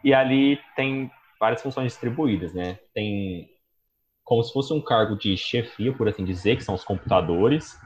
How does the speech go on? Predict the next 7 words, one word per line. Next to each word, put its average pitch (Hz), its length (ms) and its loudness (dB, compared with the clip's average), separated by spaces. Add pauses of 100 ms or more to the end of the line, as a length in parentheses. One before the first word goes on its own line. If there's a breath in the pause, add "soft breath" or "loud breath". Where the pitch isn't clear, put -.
(500)
que 107 60 0
eles, 98 480 0 (220)
é, 85 600 0 (1200)
avaliam, 113 540 2
assim, 123 180 -6
toda, 110 200 -2 (220)
tipo, 95 500 -6